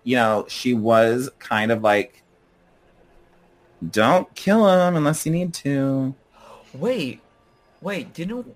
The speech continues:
Speaker 2: didn't Ethan, w-, it, okay, so wait.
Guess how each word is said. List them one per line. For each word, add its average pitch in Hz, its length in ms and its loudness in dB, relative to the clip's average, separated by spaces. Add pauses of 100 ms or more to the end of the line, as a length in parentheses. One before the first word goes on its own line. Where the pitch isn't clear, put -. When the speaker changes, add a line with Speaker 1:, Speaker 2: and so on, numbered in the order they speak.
(140)
Speaker 2:
didn't 240 340 -8 (240)
Ethan, 180 440 -8
w-, 127 180 -14 (500)
it, 131 160 -16 (160)
okay, - 220 -14
so 120 140 -18
wait. 127 240 -6